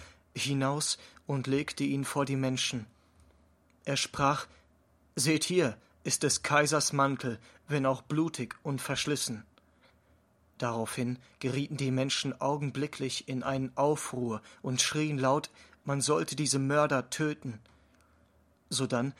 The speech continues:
ergriffen sie ihre Tische und Stühle, die herumstanden, entzündeten sie, liefen zu jenen Häusern, wo sich Cäsars Mörder aufhielten, und verbrannten sie.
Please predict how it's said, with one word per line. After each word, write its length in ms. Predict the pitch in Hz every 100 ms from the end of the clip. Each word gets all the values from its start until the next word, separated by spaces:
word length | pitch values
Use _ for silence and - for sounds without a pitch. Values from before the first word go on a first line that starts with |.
| - -
ergriffen 460 | 139 - 156 -
sie 140 | 147 147
ihre 180 | 143 139
Tische 360 | 170 170 165
und 160 | 147 139
Stühle, 460 | - 143 131 107 - - -
die 80 | 123
herumstanden, 760 | 120 135 127 - 135 139 147 - - -
entzündeten 800 | 139 135 - 185 175 139 - 135
sie, 300 | - 139 165 - - -
liefen 460 | 123 160 180 175
zu 160 | 147 160
jenen 340 | 135 147 139
Häusern, 500 | 147 156 123 131 143 -
wo 180 | 131 135
sich 320 | 139 127 -
Cäsars 560 | - 151 135 127 -
Mörder 400 | 123 147 151 143
aufhielten, 560 | 120 123 143 131 139 143 - - -
und 220 | 156 147
verbrannten 680 | - 139 131 135 143 143 143
sie. 300 | 123 123 107